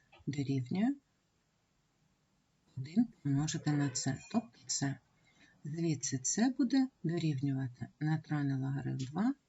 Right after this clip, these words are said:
мінус одиниця. Так і залишаємо. І тепер записуємо частинний розв'язок. В готову відповідь: натуральний логарифм y на х мінус один.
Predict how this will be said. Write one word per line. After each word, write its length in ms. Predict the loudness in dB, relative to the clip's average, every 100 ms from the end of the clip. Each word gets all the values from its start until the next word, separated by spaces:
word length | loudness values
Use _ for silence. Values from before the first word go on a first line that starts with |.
| _ _ _
мінус 320 | -4 -2 -2 -4
одиниця. 640 | 0 0 0 -4 -8 -8 _ _ _ _ -20 -20 _ _
Так 100 | -2
і 40 |
залишаємо. 720 | 0 2 2 0 0 0 -2 -4
І 60 | -14
тепер 200 | -16 -16 -8
записуємо 680 | -6 -6 -8 -6 4 6 6
частинний 680 | 4 6 6 6 6 2 -2 -8 _ -8
розв'язок. 680 | -4 -4 -4 -4 -6 -8 _ _ _ _ _ _ _ _ _ _ _ _ _ _ _ _ _ _ _ _ _ 0
В 180 | 2 2 -2 -6
готову 440 | -2 2 4 4
відповідь: 600 | 0 -2 -2 -4 0 0 0 -4
натуральний 400 | -2 2 4 2
логарифм 560 | 0 -2 -2 -4 -6 -8
y 420 | -4 -4 -2 -2 -2
на 300 | 0 0 -4
х 180 | -4
мінус 440 | -2 0 0 -2 -4
один. 460 | -2 -2 -2 -4